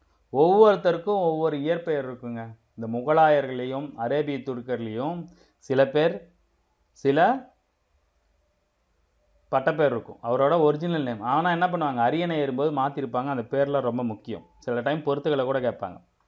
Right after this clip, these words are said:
மங்கோலியர் சட்லஜ் நதியை கடந்து வரமாட்டார்கள் என்று உறுதிமொழியை பால்பன் யாரிடமிருந்து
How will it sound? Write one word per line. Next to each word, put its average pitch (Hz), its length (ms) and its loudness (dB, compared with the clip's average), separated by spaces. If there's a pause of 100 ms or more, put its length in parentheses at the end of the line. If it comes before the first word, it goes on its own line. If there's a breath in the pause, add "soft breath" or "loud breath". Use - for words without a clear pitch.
(1300)
மங்கோலியர் 202 760 8
சட்லஜ் 196 480 4
நதியை 165 460 0
கடந்து 160 440 4
வரமாட்டார்கள் 139 840 2
என்று 147 460 -4
உறுதிமொழியை 151 560 -2
பால்பன் 139 460 4
யாரிடமிருந்து 131 1080 2